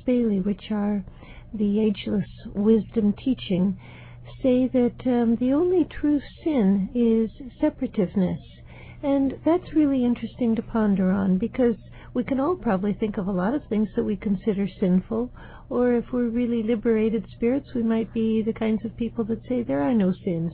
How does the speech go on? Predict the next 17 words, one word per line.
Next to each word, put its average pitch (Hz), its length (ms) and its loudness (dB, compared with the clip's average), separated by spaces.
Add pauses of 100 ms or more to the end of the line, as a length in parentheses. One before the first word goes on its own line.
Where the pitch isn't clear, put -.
there's 196 300 -4
just 226 220 -2
human 214 340 0
nature 190 440 -2
being 190 380 0
itself. 208 480 -2 (680)
But 233 160 2
she 320 320 2
says 277 280 4
that 262 140 -4
the 254 100 0
only 285 260 2
true 294 400 0 (160)
sin 240 260 2
is 233 240 0
separativeness. 214 760 -2 (680)
And 240 420 2